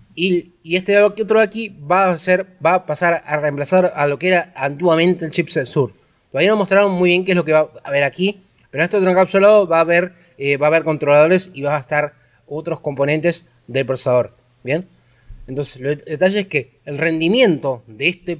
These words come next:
de este, de este Ryzen tres mil va a ser muy superior, o en teoría tendría que ser muy superior a lo que es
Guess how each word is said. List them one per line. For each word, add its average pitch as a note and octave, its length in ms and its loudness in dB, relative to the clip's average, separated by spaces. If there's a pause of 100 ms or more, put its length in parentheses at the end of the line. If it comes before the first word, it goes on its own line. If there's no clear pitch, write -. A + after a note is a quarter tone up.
de B2+ 100 -14
este, D3+ 240 -10
de C#3+ 80 -8
este D3+ 260 -6
Ryzen D3 400 -4
tres C#3+ 160 -8
mil E3 320 0 (460)
va E3+ 60 -2
a - 20 -10
ser F#3 200 0
muy A3 220 4
superior, A#2+ 560 -4 (520)
o D3+ 260 0
en D#3 180 -4
teoría E3+ 280 0
tendría E3 280 -2
que D3+ 60 -8
ser D#3 180 -4
muy D#3+ 160 -6
superior C#3 480 -2
a C3 120 -6
lo B2+ 80 -4
que D#3 60 -4
es - 140 -6